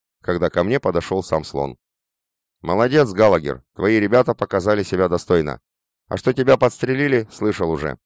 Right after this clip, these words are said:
Не журись, и на старуху бывает проруха". "Господин майор", спросил я, "а когда я смогу вернуться в строй?" "А это вопрос не ко мне, а к нашим эскулапам", усмехнулся слон. "Боюсь, в Ирландии мы обойдёмся без тебя.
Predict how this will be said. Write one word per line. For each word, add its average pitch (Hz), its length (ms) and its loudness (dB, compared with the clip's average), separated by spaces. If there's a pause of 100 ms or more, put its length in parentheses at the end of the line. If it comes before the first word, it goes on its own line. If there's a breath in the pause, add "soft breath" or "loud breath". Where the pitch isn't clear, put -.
(280)
Не 143 180 -2
журись, 123 420 0 (180)
и 85 100 -4
на 110 100 2
старуху 127 460 2
бывает 85 340 2
проруха". 80 460 -2 (760)
"Господин 107 520 0
майор", 113 320 4
спросил - 420 -6
я, 73 300 -2
"а 87 100 -6
когда 104 320 -2
я 139 100 4
смогу 104 340 -2
вернуться 92 440 0
в - 40 -10
строй?" 78 320 -4 (1160)
"А 87 120 0
это 139 260 2
вопрос 131 420 2
не 120 80 -2
ко 107 140 0
мне, 92 340 -2
а 69 100 -10
к - 80 -18
нашим 101 380 -4
эскулапам", 85 720 -2
усмехнулся 80 540 -8
слон. 76 280 -4 (440)
"Боюсь, 143 500 4
в 117 140 2
Ирландии 131 560 2
мы 117 160 0
обойдёмся 92 500 0
без 78 160 -8
тебя. 76 320 -4